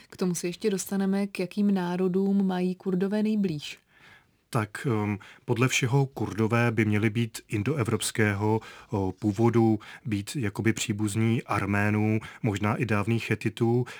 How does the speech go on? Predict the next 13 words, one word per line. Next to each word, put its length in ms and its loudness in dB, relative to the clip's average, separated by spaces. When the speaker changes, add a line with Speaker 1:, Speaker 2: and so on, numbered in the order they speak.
Speaker 2:
ale 220 4
je 120 4
to 560 0
především 540 -2
ho-, 160 -2
prosté 400 2
horské 380 -2
obyvatelstvo, 920 0
usídlené 580 0
zde 440 -2
po 260 2
tisíciletí. 880 -4
O, 320 -4